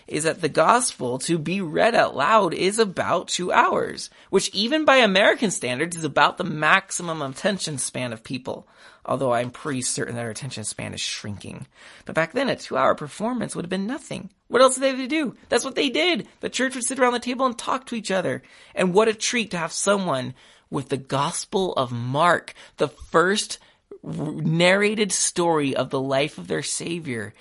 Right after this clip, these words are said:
and someone performing it. What a church service that would have been. What a dinner fellowship that would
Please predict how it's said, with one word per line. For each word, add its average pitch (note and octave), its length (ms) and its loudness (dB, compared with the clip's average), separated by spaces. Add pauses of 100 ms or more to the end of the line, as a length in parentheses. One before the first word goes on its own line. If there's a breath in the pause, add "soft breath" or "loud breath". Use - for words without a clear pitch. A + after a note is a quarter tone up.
(180 loud breath)
and B2+ 160 -8
someone C#3+ 320 -6
performing A2+ 640 -10
it. - 160 -16 (800)
What C#3 300 -2
a C3 60 -4
church B2 300 -10
service A2 440 -8
that - 260 -4
would A2 80 -10
have G#2 120 -10
been. G2 300 -8
What C#3 160 4
a C3+ 80 0
dinner C3 320 -4
fellowship - 640 -8
that - 220 -6
would B2 300 -10